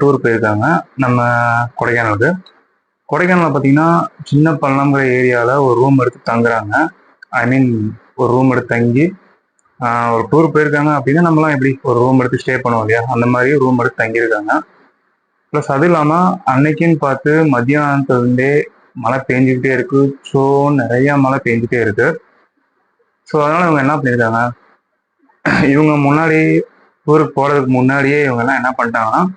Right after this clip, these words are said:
அங்க போய் சமைச்சு சாப்பிடுற மாதிரி பிளான் பண்ணிட்டாங்க. சமைச்சு சாப்பிடுற மாதிரி பிளான் பண்ணிட்டு என்ன பண்ணிட்டாங்க, இங்க இருந்து திருச்சியில இருந்தே,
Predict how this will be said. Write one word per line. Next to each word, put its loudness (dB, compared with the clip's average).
அங்க 0
போய் 2
சமைச்சு 0
சாப்பிடுற -2
மாதிரி -4
பிளான் -2
பண்ணிட்டாங்க. -2
சமைச்சு 0
சாப்பிடுற 0
மாதிரி -4
பிளான் 0
பண்ணிட்டு -2
என்ன -2
பண்ணிட்டாங்க, -4
இங்க 2
இருந்து 0
திருச்சியில 0
இருந்தே, 0